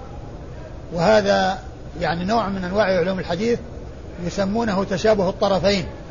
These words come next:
تشابه الطرفين، يعني اللي هو، اللي هو يعني، آه، يتوسط بينهما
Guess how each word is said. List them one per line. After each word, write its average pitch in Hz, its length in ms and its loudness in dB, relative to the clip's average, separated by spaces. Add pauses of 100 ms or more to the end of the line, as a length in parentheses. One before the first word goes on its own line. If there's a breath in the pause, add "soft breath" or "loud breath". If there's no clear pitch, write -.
(680)
تشابه 185 400 2
الطرفين، 185 560 2 (120)
يعني 170 400 -2
اللي 180 400 0
هو، 180 80 -2 (100)
اللي 185 200 0
هو 175 240 2 (600)
يعني، 175 420 2
آه، 170 520 0
يتوسط 185 560 2
بينهما 185 680 0